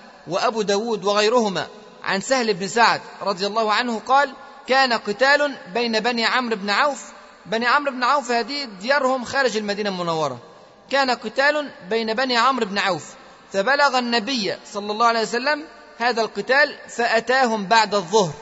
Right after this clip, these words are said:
ليصلح بينهم، وقال: 'يا بلال، إن حضرت الصلاة ولم آت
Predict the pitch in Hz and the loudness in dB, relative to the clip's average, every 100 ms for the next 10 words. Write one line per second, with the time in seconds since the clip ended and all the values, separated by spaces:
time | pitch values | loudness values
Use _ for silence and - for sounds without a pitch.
0 | - - - - 165 208 254 - 214 196 | -18 -20 -20 -14 -6 -2 -2 -2 -4 -2
1 | 202 202 208 233 208 214 208 226 208 165 | 0 0 0 -2 -2 -2 2 6 6 4
2 | 123 - - - 202 294 262 226 208 170 | -2 -8 -18 -14 0 2 4 4 4 4
3 | 135 - - 202 196 - 302 277 262 247 | 0 -12 -10 -8 -8 0 2 4 2 2
4 | 214 - 220 214 190 135 123 - - 160 | -4 -4 2 2 2 -2 -14 -18 -16 -2
5 | 202 214 208 233 285 294 | 2 2 2 4 4 2